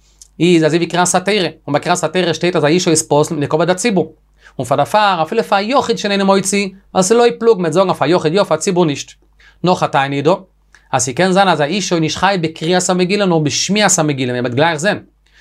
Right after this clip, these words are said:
ממילא, עס קלאפט, א מענטש, וואס ער איז חי בקריאה, ער איז א אנדערע סארט חיוב, און ער איז נישט געבער חיוב, וואס ער איז חי נאר בשמיעה און נישט בקריאה, פון דער פאר, זאגן אנדערע, אז ער איש זאל נישט מוציא זיין אנדערע אנשים. דאס ברענגט דער מחבר בשם יש אומרים.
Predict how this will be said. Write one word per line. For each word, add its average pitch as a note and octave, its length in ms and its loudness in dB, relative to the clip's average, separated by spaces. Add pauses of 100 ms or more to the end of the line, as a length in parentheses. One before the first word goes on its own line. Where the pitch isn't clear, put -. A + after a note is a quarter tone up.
(160)
ממילא, D#3+ 340 2
עס - 100 0
קלאפט, F3 340 0
א E3 140 2
מענטש, F#3 300 -2
וואס D3 160 -4
ער C3+ 40 0
איז A#2+ 120 -4
חי F3 240 0
בקריאה, F#3+ 480 0 (400)
ער G3+ 100 -4
איז A3 200 0
א - 100 2
אנדערע G3+ 160 0
סארט G#3 280 -2
חיוב, A3+ 320 2
און G3 80 -2 (100)
ער F#3+ 60 0
איז G#3+ 140 0
נישט F#3 120 -6
געבער G3 180 2
חיוב, A3 300 0 (540)
וואס D#3 100 2
ער D#3 40 0
איז D#3+ 100 -2
חי F#3+ 220 2
נאר F#3+ 140 0
בשמיעה F#3+ 340 -4
און G3 80 -2
נישט F#3+ 140 -2
בקריאה, G3 300 -2
פון F3 100 -2
דער D#3 80 0
פאר, G3+ 340 0 (340)
זאגן F3 240 0
אנדערע, F#3 540 0
אז D#3 160 0
ער D3+ 240 4 (160)
איש G3 280 -4 (160)
זאל D#3 80 2
נישט D3 200 -4
מוציא F3+ 160 2
זיין E3+ 140 0
אנדערע D#3 180 -2
אנשים. C#3 260 -10 (200)
דאס E3+ 100 0
ברענגט E3+ 200 0
דער D#3 60 0
מחבר E3 320 -2
בשם D#3+ 240 -2
יש D3+ 240 0
אומרים. F#2+ 200 -6